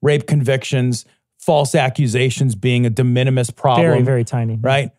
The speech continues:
Speaker 1: Bearing in mind that what we know about those things, what is the most likely law to do the most good? And it seems like keeping kids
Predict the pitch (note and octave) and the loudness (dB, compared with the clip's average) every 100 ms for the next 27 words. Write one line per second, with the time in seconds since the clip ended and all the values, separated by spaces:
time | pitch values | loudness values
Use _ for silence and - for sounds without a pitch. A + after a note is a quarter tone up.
0 | - F3+ A#3 A#3+ F#3+ F3 F3+ E3+ A2 A#2+ | -4 0 0 2 2 2 2 0 -2 0
1 | F3 D#3 F#3 D#3 E3+ E3+ C3 B2 A#2+ A#2 | 0 2 0 2 2 2 0 -2 -2 -2
2 | - B2 A#2+ - _ - G3 D4 B3 E3 | -2 -4 -4 -6 _ -4 0 0 0 0
3 | F3+ D#3 E3 F#3+ G#3+ - B2+ C3 D3+ F3+ | 0 2 2 2 0 -4 -6 0 0 0
4 | F#3 D#3 D#3+ D3 C#3 - _ _ _ - | -2 -2 0 0 -2 -4 _ _ _ -4
5 | C3 C#3+ B2+ A2+ A2+ C3+ A#2 C3 B2 A#2+ | 0 2 2 0 -2 -4 -2 0 0 2
6 | A#2+ A#2 A2 - B2+ - - - _ - | 0 0 -4 -6 -6 -6 -12 -20 _ -4
7 | F#3+ - B3 G#3 G#3+ G3+ - A3 G#3+ G3+ | -2 0 -2 0 0 -2 -2 -4 0 2
8 | F#3+ E3+ _ _ _ - - A3 G3 D3+ | 2 -2 _ _ _ -20 -4 0 0 -2